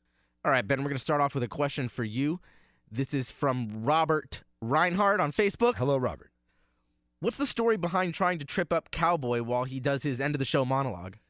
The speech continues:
Speaker 2: Uh, yeah, th-, th-, that's something that we've, we've done over the years. Now, Cowboy's been calling me for well over a decade. Uh, he's, and he took about a two-year break, a hiatus to travel the world. But, uh, Cowboy originally would, I would give him, like,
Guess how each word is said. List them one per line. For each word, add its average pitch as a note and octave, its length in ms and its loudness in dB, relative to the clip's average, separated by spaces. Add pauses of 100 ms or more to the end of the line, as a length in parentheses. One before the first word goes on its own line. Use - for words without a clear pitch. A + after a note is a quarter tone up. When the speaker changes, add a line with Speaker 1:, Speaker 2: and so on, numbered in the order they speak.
(440)
Speaker 2:
Uh, F#2+ 200 0
yeah, C#4+ 320 4
th-, E4+ 40 -14
th-, G4 580 -14 (100)
that's - 400 -8
something D4 280 6
that A3 120 4
we've, G3 260 0
we've F#3+ 180 0
done A3 160 6
over F#3 140 4
the F3 40 6
years. E3+ 120 4
Now, G#3 100 4
Cowboy's D4+ 480 2
been F#3+ 140 -2
calling F3+ 440 2
me C3+ 180 0
for C3 520 0
well F3+ 380 4
over C#3+ 380 2
a G#2+ 120 -6
decade. G2 540 -4 (220)
Uh, G2+ 120 -4
he's, A2+ 160 -2 (140)
and D3+ 160 -4
he F3+ 80 0
took - 280 0
about C#3+ 260 2
a A#2 40 -6
two-year B2+ 380 0
break, G2+ 300 -6 (560)
a G#2+ 100 -4
hiatus C3+ 520 0
to A2 80 -10
travel B2 360 0
the C3 80 2
world. G3 260 4
But, D3 180 0 (360)
uh, D#3 160 -6 (400)
Cowboy C#4 640 4 (100)
originally G3 680 2
would, D#3+ 220 0 (100)
I F#3+ 120 4
would G3 160 0
give G3 200 0
him, E3+ 160 2
like, C#3 220 0